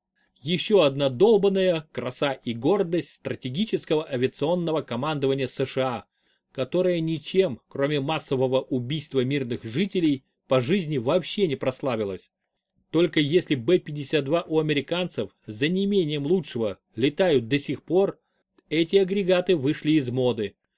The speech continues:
Прежде всего потому, что к ним было неудобно подвешивать любые крылатые ракеты, куда раньше, ещё в конце тысяча девятьсот шестидесятых. И у нас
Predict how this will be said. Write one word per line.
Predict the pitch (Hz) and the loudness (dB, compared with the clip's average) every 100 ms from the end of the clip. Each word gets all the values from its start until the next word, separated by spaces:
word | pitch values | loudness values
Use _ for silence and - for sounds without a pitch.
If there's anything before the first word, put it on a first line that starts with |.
| _ _ | _ _
Прежде | 143 165 151 | 0 0 0
всего | 147 165 151 | -2 0 0
потому, | 151 151 165 202 | -2 -2 0 0
что | 196 143 | 0 -2
к | - | -2
ним | 160 151 | -2 0
было | 147 151 | 0 0
неудобно | 147 147 139 190 175 | 0 0 4 2 2
подвешивать | 135 131 127 180 - 139 143 | -2 -2 2 0 2 -2 -2
любые | 139 170 175 | -2 0 -2
крылатые | - 156 160 156 160 | -2 -2 0 0 0
ракеты, | 170 160 156 117 101 92 _ _ _ _ | 0 -2 0 0 -2 -8 _ _ _ _
куда | - 131 147 | -2 2 2
раньше, | 175 151 151 - 113 90 _ _ _ _ | 2 0 -2 -6 -6 -6 _ _ _ _
ещё | 113 131 127 - 208 220 | -4 -2 -2 2 2 2
в | - | -2
конце | 143 135 165 | -2 0 -2
тысяча | - 160 151 143 | -2 -4 -4 -2
девятьсот | 135 127 - | -2 0 0
шестидесятых. | - 131 - 135 117 - 120 107 101 - _ _ _ _ _ | 0 -6 -6 -4 -2 0 -2 -2 -8 -10 _ _ _ _ _
И | 151 | 2
у | 160 | 2
нас | 156 170 190 - | 2 0 -2 -4